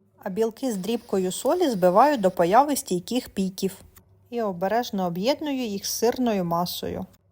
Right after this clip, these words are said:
На виході маємо ось таку ніжну основу.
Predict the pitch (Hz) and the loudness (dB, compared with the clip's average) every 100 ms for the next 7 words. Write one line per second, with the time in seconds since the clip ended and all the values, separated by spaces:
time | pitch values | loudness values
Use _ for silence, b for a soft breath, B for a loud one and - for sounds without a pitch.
0 | - 190 180 262 294 339 240 208 196 262 | -10 -6 -4 -4 -2 -4 -2 0 2 2
1 | 294 240 185 185 - 180 247 269 208 233 | 2 0 0 0 -4 -2 0 2 2 2
2 | 247 220 208 - 180 170 165 160 | 0 0 0 -2 -2 0 -2 -6